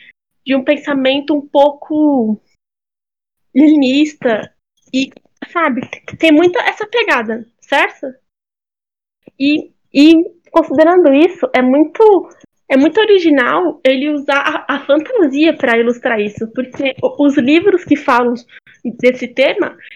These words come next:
eles geralmente contam uma vida chata e comum, e como a gente não tem i-, importância nenhuma,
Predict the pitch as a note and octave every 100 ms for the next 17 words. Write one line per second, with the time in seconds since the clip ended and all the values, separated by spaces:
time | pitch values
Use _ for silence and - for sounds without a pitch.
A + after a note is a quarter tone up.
0 | - B3+ B3+ D4 D4 C#4+ D4 D4+ E4+ D#4
1 | D4+ D#4+ D#4+ D#4+ D4+ C#4+ D#4 D#4 - B3
2 | B3+ D4 - - A3+ C4 C#4 C#4 A#3 D4
3 | - B3 A#3+ B3 B3 B3 - A#3+ A#3 B3
4 | A#3+ B3 B3 C4+ B3+ - B3+ B3+ B3+ A#3+
5 | A#3 C4+ F#4+ G4 F4+ G#4+ F#4+